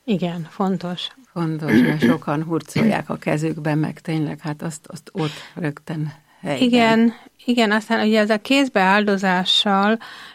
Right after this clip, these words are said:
Speaker 1: öm,
Speaker 2: Hát erről is
Speaker 1: egy
Speaker 2: lehetne
Speaker 1: bizonyos,
Speaker 2: beszélgetni, igen.
Speaker 1: bizonyos olyan, néha nekem is úgy föltűnik, igen, hát csak úgy fut, aztán bekapja.
Speaker 2: Igen.
Speaker 1: Szóval, bocsánat, de, de tényleg így van. Tehát az, hogy tényleg az ember ott tisztelettel,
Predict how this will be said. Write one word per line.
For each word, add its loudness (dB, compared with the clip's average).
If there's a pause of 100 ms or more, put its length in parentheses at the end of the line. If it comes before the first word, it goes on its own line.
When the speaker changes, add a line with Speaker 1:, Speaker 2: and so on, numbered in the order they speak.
(220)
Speaker 1:
öm, 0 (340)
Speaker 2:
Hát -10
erről -2
is -2
Speaker 1:
egy 2
Speaker 2:
lehetne 0
Speaker 1:
bizonyos, 6
Speaker 2:
beszélgetni, 2
igen. 4
Speaker 1:
bizonyos 2
olyan, 2 (440)
néha 6
nekem 4
is 2
úgy 2
föltűnik, 2
igen, 2
hát 0
csak -6
úgy 2 (360)
fut, -2
aztán 0
bekapja. 0
Speaker 2:
Igen. 4
Speaker 1:
Szóval, 2 (280)
bocsánat, 2
de, 2
de 0
tényleg 4
így 2
van. 2
Tehát 0
az, 0
hogy 2
tényleg 2
az 0
ember 2
ott 2
tisztelettel, 0